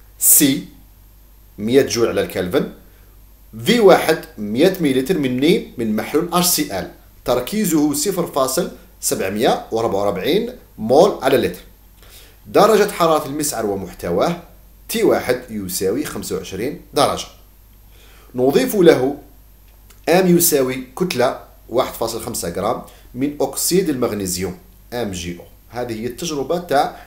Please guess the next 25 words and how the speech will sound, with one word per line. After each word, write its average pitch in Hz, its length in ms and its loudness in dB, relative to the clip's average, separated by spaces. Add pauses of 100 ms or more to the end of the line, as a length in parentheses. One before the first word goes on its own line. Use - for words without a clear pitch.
ال - 180 -6
إم 139 100 2
جي 90 240 -4
أو. 78 60 -8 (1120)
وبعد 220 340 6
التفاعل 196 440 4
التام 147 480 0 (360)
لهذا 131 420 2
الأكسيد 143 560 0 (420)
ترتفع 233 520 6
الحرارة 139 880 0 (140)
إلى 135 260 4
تي 214 200 -4
فينال 131 540 0 (280)
لتساوي 117 500 -4
خمسة 110 280 -8
وثلاثين 92 440 -8
فاصل 107 240 -8
خمسة 110 440 -8 (220)
درجة، 107 340 -2 (920)
علماً 170 540 2
أن 160 240 0
الحرارة 147 640 0
الكتلي 135 640 -2
للمحلول، 110 1120 2